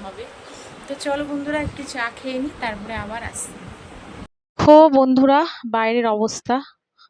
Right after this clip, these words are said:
পুরো আকাশ কিন্তু একদম মেঘ হয়ে রয়েছে, মনে হচ্ছে এক্ষুনি যেন ঝাঁপিয়ে বৃষ্টি আসবে। তো চারিদিক অন্ধকার হয়ে আসছে। এরকম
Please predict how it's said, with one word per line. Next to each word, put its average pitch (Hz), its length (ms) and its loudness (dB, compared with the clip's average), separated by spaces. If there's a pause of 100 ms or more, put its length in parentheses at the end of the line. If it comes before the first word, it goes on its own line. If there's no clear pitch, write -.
(220)
পুরো 240 240 2
আকাশ 226 340 -2 (100)
কিন্তু 240 320 -6 (120)
একদম 208 440 -4 (100)
মেঘ 226 360 -6
হয়ে 240 160 2
রয়েছে, 226 400 0
মনে 214 220 -6
হচ্ছে 214 220 -8
এক্ষুনি 240 440 -4
যেন 226 260 -2
ঝাঁপিয়ে 220 500 -6
বৃষ্টি 208 420 -10
আসবে। 202 340 -6 (800)
তো - 60 -8
চারিদিক 233 560 -4
অন্ধকার 220 540 -2
হয়ে 226 200 -4
আসছে। 226 380 -6 (2000)
এরকম 247 340 0